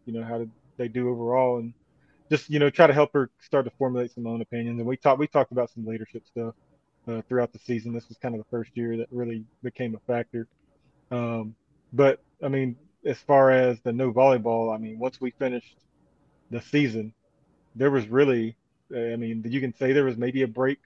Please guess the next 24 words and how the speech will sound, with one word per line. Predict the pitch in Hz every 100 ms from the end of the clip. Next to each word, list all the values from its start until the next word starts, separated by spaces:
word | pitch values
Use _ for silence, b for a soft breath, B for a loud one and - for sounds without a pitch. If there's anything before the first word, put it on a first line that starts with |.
| _
like | 131 -
a | 113
week | 110 123
or | 127
two, | - 131 120
just | 127 -
because | 120 127 120 113
of | 117
the, | 110 104
the | 110
training | - - 123 127
schedule. | - 131 127 131 - _ _ _ _
So | 156
our | 147
club, | - 139 123
they | 127
typ-, | - 139 - 131
they | 139
typically | - 135 131 120
do | 123
training | - 135 131 123 110
throughout | 131 123 120
the | 120
week, | 110 123 127